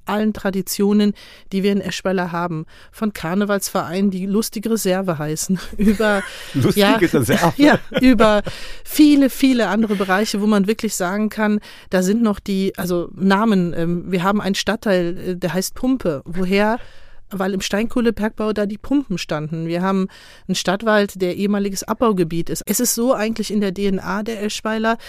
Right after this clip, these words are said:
Speaker 1: dass es gar nicht groß thematisiert wird, weil man damit einfach tagtäglich lebt. So war das, so ist das. Und, ähm, vielleicht noch mal ganz kurz, um auf die Braunkohle zurückzukommen. Ja, in Eschweiler ist dann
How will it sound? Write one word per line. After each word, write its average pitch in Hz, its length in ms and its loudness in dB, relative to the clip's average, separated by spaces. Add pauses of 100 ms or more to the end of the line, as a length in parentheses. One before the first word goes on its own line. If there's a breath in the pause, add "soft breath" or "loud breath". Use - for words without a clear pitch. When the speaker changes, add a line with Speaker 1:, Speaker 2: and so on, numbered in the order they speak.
(200 loud breath)
Speaker 1:
dass - 160 0
es 214 120 -4
gar 190 160 -2
nicht 214 200 0
groß 220 200 -4
thematisiert 208 720 -2
wird, 175 140 -4
weil 170 100 -2
man 180 140 0
damit 180 260 -2
einfach 165 320 -6
tagtäglich - 680 -4
lebt. 220 340 -2
So 175 200 0
war 214 180 0
das, 208 240 -2
so 175 200 -2
ist 175 280 -2
das. 208 260 -4 (520 loud breath)
Und, 196 360 2
ähm, 180 160 0
vielleicht 190 280 -2
noch 208 80 0
mal 196 120 0
ganz 185 220 -4
kurz, - 160 -4
um 185 180 -2
auf 160 160 -6
die - 80 -6
Braunkohle 233 520 -2
zurückzukommen. 202 640 -4 (420 loud breath)
Ja, 196 140 0
in 180 80 -4
Eschweiler 196 360 0
ist 190 200 -4
dann 185 400 2